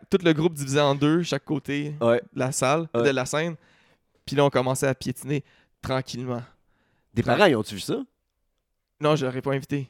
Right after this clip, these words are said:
Speaker 2: Non ?
Speaker 1: Non, je
Speaker 2: T'as
Speaker 1: sais pas.
Speaker 2: aucun ami, rien ?
Speaker 1: Non, personne.
Speaker 2: Il y a aucun, euh,
Speaker 1: Non,
Speaker 2: c'est
Speaker 1: il
Speaker 2: sur aucun
Speaker 1: Mais je pense que c'était
Speaker 2: support,
Speaker 1: devant
Speaker 2: euh,
Speaker 1: les autres gr-, genre,
Speaker 2: Ça a-tu été filmé,
Speaker 1: je
Speaker 2: mettons ?
Speaker 1: pense que c'était devant les autres classes, genre,
Speaker 2: Faudrait
Speaker 1: devant
Speaker 2: trouver le
Speaker 1: le
Speaker 2: vidéo.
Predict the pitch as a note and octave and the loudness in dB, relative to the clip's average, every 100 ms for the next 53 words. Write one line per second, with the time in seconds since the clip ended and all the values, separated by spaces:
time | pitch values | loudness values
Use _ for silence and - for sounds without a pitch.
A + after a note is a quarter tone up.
0 | - A#2+ D#3 D4+ - C#3 C#3 C3+ C3 C#3 | -4 0 2 2 0 0 2 0 6 8
1 | C#3 D#3 D#3 D3+ D#3+ D3 A3+ B3 B2+ B2 | 8 6 6 4 4 2 0 -2 -2 -4
2 | - B2 C3+ A#2 B2+ A#2+ D3 D3+ D3 C#3+ | -6 -6 -4 0 2 4 6 6 6 8
3 | C3+ C#3 C3 C#3 C3+ B2 B2+ C3 C#3 D3 | 8 6 6 4 2 0 0 0 4 4
4 | D3+ D3 - D#3 C#3+ C#3 C#3 C3 B2 C#3 | 8 8 8 8 8 10 10 10 8 6
5 | C3+ C3+ - _ _ _ _ _ _ _ | 4 2 -2 _ _ _ _ _ _ _
6 | F3 C#3 C3+ D3 C#3 B2 B2+ F#3 F#3+ E3 | -10 -10 -8 -2 2 4 6 6 6 6
7 | D3 D#3+ A#2 B2+ E3+ E3 C3+ B2+ B2 C#3 | 6 6 4 4 2 2 -2 -2 0 0
8 | B2+ B2 - _ _ _ - B2 B2+ C#3+ | -2 -4 -8 _ _ _ -8 -6 -4 -8
9 | C3 A#2+ B2 A#2 A#2 A#2+ G2 F#2 | -4 0 0 0 0 0 0 -4